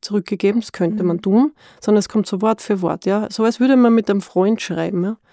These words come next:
Speaker 1: Das ist eine Designentscheidung, damit das Ganze humanisiert wird, meiner
Speaker 2: Mhm.
Speaker 1: Meinung nach, ja. Heißt aber nicht unbedingt, dass das jetzt dafür alles gut ist, ja. Also ich denke, das ist eine, eine große Herausforderung, ja.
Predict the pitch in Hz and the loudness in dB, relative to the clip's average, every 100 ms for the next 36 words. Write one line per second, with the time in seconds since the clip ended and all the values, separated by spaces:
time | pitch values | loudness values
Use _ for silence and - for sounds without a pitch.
0 | _ - 185 202 202 185 220 180 - - | _ -6 -2 0 0 2 4 2 -2 -10
1 | 180 185 185 180 190 190 190 202 196 202 | -8 -6 -6 -4 -6 -4 -4 -2 0 2
2 | 190 175 247 277 - - 180 180 - 180 | 0 -2 -4 -2 -4 -4 -4 -2 -2 -4
3 | 175 180 - 202 240 - _ - _ _ | -4 -4 -4 -4 -4 -10 _ -20 _ _
4 | - _ _ _ _ - 190 185 202 196 | -20 _ _ _ _ -8 -6 -2 0 2
5 | 196 208 196 202 190 180 185 - 185 - | 2 2 2 2 2 0 -8 -8 -8 -8
6 | - - 180 170 190 190 175 - 220 214 | -12 -10 -12 -8 -8 -6 -6 -6 -4 -4
7 | - 185 190 202 - 185 180 180 175 175 | -6 -10 -8 -8 -8 -8 -2 -4 -2 -6
8 | 185 180 160 185 247 175 - 170 180 170 | -4 -4 -6 -8 -10 -12 -8 -8 -6 -8
9 | 175 - - 175 208 196 190 185 | -10 -12 -12 -12 -10 -10 -8 -8